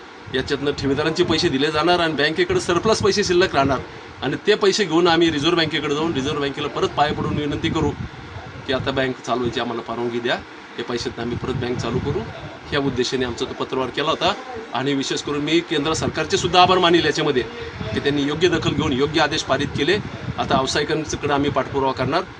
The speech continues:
की चौकशी लवकरात लवकर पूर्ण करून ज्या, अ, यांनी हे कागदपत्र आहेत तुमच्याकडे, आज सगळं आम्ही छाटून ठेवलं सगळं, प्रत्येक पान पाहायची गरज नाही, नुसतं जिथं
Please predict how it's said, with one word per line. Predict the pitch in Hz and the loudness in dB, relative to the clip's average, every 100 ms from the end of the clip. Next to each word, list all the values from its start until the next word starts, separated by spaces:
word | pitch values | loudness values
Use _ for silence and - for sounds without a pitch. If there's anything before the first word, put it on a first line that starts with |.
| - - 131 | -18 -8 -4
की | |
चौकशी | 127 147 113 - 147 | 0 0 0 0 2
लवकरात | 139 170 170 | 2 4 4
लवकर | 165 175 | 4 2
पूर्ण | - 156 160 | 0 0 2
करून | 175 170 - - - - - 120 | 4 4 2 -6 -18 -18 -12 2
ज्या, | 190 | 6
अ, | 220 165 131 | 6 4 2
यांनी | 139 156 170 | 4 4 4
हे | 113 143 | 2 0
कागदपत्र | 160 165 180 196 196 | 2 2 2 2 4
आहेत | 190 170 | 4 4
तुमच्याकडे, | 151 165 156 | 2 2 4
आज | 151 - | 2 4
सगळं | 202 185 214 226 208 | 2 4 4 4 2
आम्ही | 185 220 233 - - - - | 2 2 0 -2 -8 -8 2
छाटून | 175 214 240 | 4 4 4
ठेवलं | 214 226 | 4 4
सगळं, | 226 233 | 2 2
प्रत्येक | 214 226 240 233 | 2 0 0 2
पान | 226 214 214 | 4 4 4
पाहायची | 190 180 | 4 4
गरज | 202 208 196 | 4 4 4
नाही, | 202 | 4
नुसतं | 185 175 214 | 2 2 0
जिथं | 190 214 | 2 0